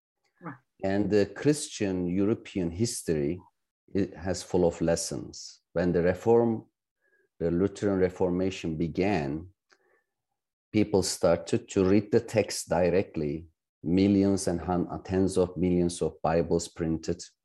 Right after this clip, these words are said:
Speaker 2: and all sorts of radical interpretations of Protestantism, more radical than Catholic understanding, emerge. But in the long run, with competition, with open market, with discussions,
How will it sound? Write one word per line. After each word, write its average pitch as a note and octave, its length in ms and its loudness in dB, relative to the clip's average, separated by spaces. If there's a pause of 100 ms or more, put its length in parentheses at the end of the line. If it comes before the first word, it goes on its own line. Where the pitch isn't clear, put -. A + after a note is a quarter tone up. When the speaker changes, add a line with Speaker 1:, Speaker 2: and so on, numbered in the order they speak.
(340)
Speaker 2:
and - 240 -2
all A#2 240 6
sorts G#2 400 0
of F#2+ 140 2
radical F2+ 520 0
interpretations E2+ 1080 -2
of D#2+ 200 -4 (360)
Protestantism, D#2 880 -4
more G#2 320 4
radical A2+ 440 2
than E2+ 220 -2
Catholic C#2+ 640 -8
understanding, B1 880 -10
emerge. D#2+ 720 -4 (840)
But A#2 160 0
in C#3+ 160 8
the C#3 80 6
long D3 360 6
run, F2 500 0 (600)
with A2+ 200 0
competition, A#2 960 2
with G#2 180 0
open G#2 300 0
market, A2 640 0
with G#2 160 0 (120)
discussions, A#2+ 1000 0